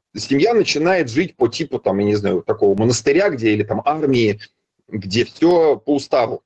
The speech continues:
И вот когда у тебя все так вот, э, урегулировано и понятно, и предсказуемо,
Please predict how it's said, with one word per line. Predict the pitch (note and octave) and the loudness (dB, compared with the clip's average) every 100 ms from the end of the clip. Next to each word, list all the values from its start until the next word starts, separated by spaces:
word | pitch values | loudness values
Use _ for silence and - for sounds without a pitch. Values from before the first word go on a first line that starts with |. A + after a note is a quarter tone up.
| _ _ _ _ _ _ _ _ _ _ - | _ _ _ _ _ _ _ _ _ _ -2
И | B2+ | 2
вот | B2 A#2+ | 2 2
когда | C#3+ D#3 | 2 2
у | D3 | 2
тебя | C3+ C#3 | 2 0
все | - D#3+ | 2 0
так | - D3 C3+ | 0 -2 0
вот, | A2 _ | -2 _
э, | D#2 G#2 G#2+ G2+ F#2+ E2+ D#2+ E2 - - _ | -2 2 2 2 0 0 -2 -4 -12 -20 _
урегулировано | C#3 D3 C3+ G3+ C#4 G#3+ B2+ G#2+ F2 - _ _ _ - | 0 2 2 0 2 2 0 -2 -4 -8 _ _ _ -6
и | |
понятно, | C3+ C3+ D#3 A#3 A#3+ A#2 | -2 0 2 0 -2 -4
и | G#2+ | -6
предсказуемо, | A2+ G#2+ - C3 G3+ B3+ D3+ G2 | -6 -6 -2 0 0 2 2 0